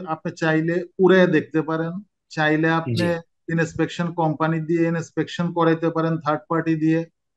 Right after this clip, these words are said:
Speaker 2: জি।
Speaker 1: তাহলে ইন্ডিপেন্ডেন্টলি টেস্ট করা যায়। And বিমান আনলেন, এইটাই কি শেষ, নাকি এর রেজিস্ট্রেশন করাতে হয়? ইন্টারন্যাশনাল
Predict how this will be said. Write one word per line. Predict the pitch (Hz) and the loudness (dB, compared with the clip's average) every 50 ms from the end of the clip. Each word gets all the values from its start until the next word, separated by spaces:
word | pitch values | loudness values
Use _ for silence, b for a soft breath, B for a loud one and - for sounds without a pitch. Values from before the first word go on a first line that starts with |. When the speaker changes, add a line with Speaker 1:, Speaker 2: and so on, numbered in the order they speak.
| _ _ _ _ _ _ _ _ - 120 113 | _ _ _ _ _ _ _ _ -4 -4 -2
Speaker 2:
জি। | 101 101 92 90 | -2 -4 -6 -8
Speaker 1:
তাহলে | - 147 156 165 170 175 - - 190 185 | -8 -8 -8 -6 -6 -6 -4 -2 0 2
ইন্ডিপেন্ডেন্টলি | 180 180 170 175 175 170 165 165 165 170 180 190 185 185 170 165 170 180 - - | 4 4 4 2 2 2 0 2 2 2 2 2 2 2 2 2 0 -2 -4 -4
টেস্ট | 175 170 170 - - - | -2 -2 -2 -4 -8 -8
করা | - 127 117 107 | -6 -4 -4 -4
যায়। | 101 101 101 - _ _ _ _ _ _ _ _ _ _ _ _ _ _ _ _ _ _ _ _ _ _ _ | -6 -10 -14 -20 _ _ _ _ _ _ _ _ _ _ _ _ _ _ _ _ _ _ _ _ _ _ _
And | 151 156 156 151 143 147 160 180 208 208 - - _ _ _ _ _ _ - | 0 2 2 2 2 0 0 -2 -4 -6 -10 -14 _ _ _ _ _ _ -16
বিমান | 123 113 165 190 208 208 208 208 208 208 202 202 196 - - _ _ _ _ _ _ | -4 0 4 6 8 8 8 8 6 6 4 2 0 -4 -10 _ _ _ _ _ _
আনলেন, | - 165 170 175 175 175 175 180 180 175 165 175 - - _ | -2 0 0 2 2 2 2 2 2 0 -4 -6 -10 -10 _
এইটাই | - 180 175 185 214 214 208 | -2 -2 0 2 0 0 0
কি | 214 214 214 | 0 -4 -6
শেষ, | 214 - 214 208 185 143 - - - | -4 0 2 2 2 2 0 -4 -6
নাকি | 151 156 151 151 - 175 175 175 160 160 | -6 -6 -6 -4 -2 -4 -4 -2 0 0
এর | 156 165 170 170 170 170 170 - - 147 135 | 2 2 2 2 0 -2 -6 -8 -8 -2 2
রেজিস্ট্রেশন | 151 160 156 156 160 147 - - - 165 156 - 170 170 165 156 | 4 4 4 4 2 0 -2 -4 -6 -6 -4 -4 -4 -4 -4 -2
করাতে | 165 160 151 156 151 151 - 170 | 0 0 2 2 0 0 -2 -4
হয়? | 156 - 143 151 156 156 156 151 156 156 160 160 _ _ _ _ _ _ _ _ _ _ _ - | -4 -2 -2 0 2 4 4 4 2 0 -2 -4 _ _ _ _ _ _ _ _ _ _ _ -4
ইন্টারন্যাশনাল | 160 156 151 160 151 151 151 151 147 - - 170 165 160 165 | -2 -2 0 0 0 0 0 -2 -4 -6 -6 -4 -2 0 0